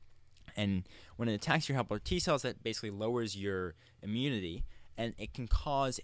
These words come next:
aids. aids is an autoimmune disease caused by the virus H I V.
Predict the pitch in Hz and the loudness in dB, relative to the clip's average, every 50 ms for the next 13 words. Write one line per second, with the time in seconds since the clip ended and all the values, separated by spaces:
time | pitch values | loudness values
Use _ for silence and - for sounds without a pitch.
0 | - - 104 117 113 101 85 64 - - - - - - - - - 123 151 180 | -8 -4 0 2 2 2 0 -2 -4 -6 -8 -8 -10 -18 -20 -6 0 4 6 6
1 | 190 185 160 165 139 143 127 - - - 117 123 131 131 127 120 110 104 104 107 | 6 6 4 2 2 2 0 -2 0 2 2 4 4 4 2 2 2 0 0 0
2 | 107 107 104 92 98 95 92 101 117 120 113 110 110 101 - - - - - 139 | 0 0 0 -2 -2 -2 -2 0 2 2 2 2 2 0 -2 -4 -6 -8 -4 -2
3 | 143 143 143 147 143 127 - 117 107 107 101 101 92 95 98 101 104 98 95 95 | 0 2 2 2 0 0 2 2 2 2 2 0 2 4 6 6 6 6 4 2
4 | - - - 95 92 87 - - 80 82 - - - - - | 0 -4 -6 -6 -6 -6 -4 -4 -6 -6 -6 -8 -12 -14 -14